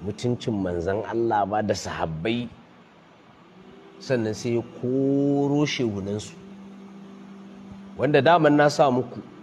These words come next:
shehunan ne a zuciyarsa su yake so ya gabatar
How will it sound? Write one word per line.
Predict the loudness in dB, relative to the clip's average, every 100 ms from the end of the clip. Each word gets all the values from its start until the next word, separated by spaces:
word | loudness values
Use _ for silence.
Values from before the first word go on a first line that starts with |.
| -16 -8
shehunan | -4 2 4 6 8 8
ne | 6
a | 6 4
zuciyarsa | 2 -2 -2 0 0 0 -6
su | -2 0
yake | 0 -2 -4
so | -2 -2
ya | 0
gabatar | 2 4 4 2 -2